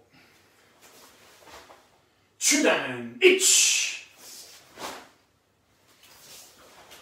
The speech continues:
Yeah. Okay,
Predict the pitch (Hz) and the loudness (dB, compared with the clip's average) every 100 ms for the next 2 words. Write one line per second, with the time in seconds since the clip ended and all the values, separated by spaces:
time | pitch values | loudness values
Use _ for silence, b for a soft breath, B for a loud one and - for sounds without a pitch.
0 | - _ _ _ _ _ _ _ _ - | -20 _ _ _ _ _ _ _ _ -6
1 | 392 349 277 233 B B B B B B | 2 4 4 0 B B B B B B
2 | B B B _ _ _ _ _ _ _ | B B B _ _ _ _ _ _ _
3 | _ _ _ _ _ _ _ _ _ _ | _ _ _ _ _ _ _ _ _ _
4 | - _ _ _ _ _ _ _ _ _ | -20 _ _ _ _ _ _ _ _ _
5 | _ _ _ _ _ _ _ _ _ _ | _ _ _ _ _ _ _ _ _ _
6 | _ _ _ _ _ _ _ _ 131 - | _ _ _ _ _ _ _ _ -16 -14